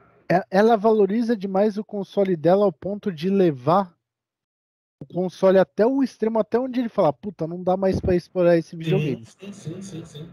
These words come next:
Speaker 2: concordo.
Speaker 1: Ela faz isso com todos, com o Wii, com... até o Wii U, que foi um fracasso, ela fez isso.
Speaker 2: Uhum.
Speaker 1: Então eu acho que ela sabe muito bem explorar o produto que ela faz, sabe?
Speaker 2: Não,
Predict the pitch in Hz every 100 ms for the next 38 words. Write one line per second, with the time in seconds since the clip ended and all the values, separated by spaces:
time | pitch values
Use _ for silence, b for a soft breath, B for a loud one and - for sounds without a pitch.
0 | - 139 127 156 160 208 226 294 262 285
1 | - 370 - 262 196 175 - 202 139 143
2 | 214 - 180 139 B 180 B 214 339 349
3 | 294 277 320 - - 277 - 247 - 240
4 | 254 247 226 - 208 180 285 - _ _
5 | _ _ _ _ _ - - - - -
6 | - _ _ _ - _ - - - -
7 | - - - - - - 247 262 - 277
8 | 262 269 240 233 277 330 254 269 - 269
9 | 214 185 240 269 262 240 226 208 - 214
10 | 214 - - 262 269 - 170 214 - 185
11 | - -